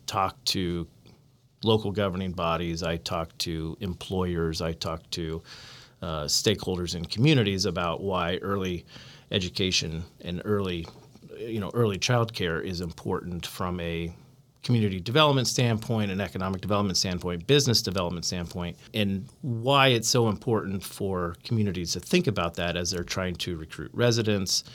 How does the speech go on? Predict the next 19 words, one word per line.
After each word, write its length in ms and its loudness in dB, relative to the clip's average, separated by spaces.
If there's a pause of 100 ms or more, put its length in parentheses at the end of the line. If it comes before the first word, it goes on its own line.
(340)
as 120 -4
they're 100 -4
trying 300 -2
to, 340 -4 (220)
uh, 200 -4
retain 520 -4
workforce, 840 0 (160)
and 340 -6
ultimately 640 2
w-, 260 -6 (200)
how 300 4
that 300 4
can 100 2
be 160 -2
a 60 -2
piece 420 0
in, 300 -2
in 200 -4
a 220 -2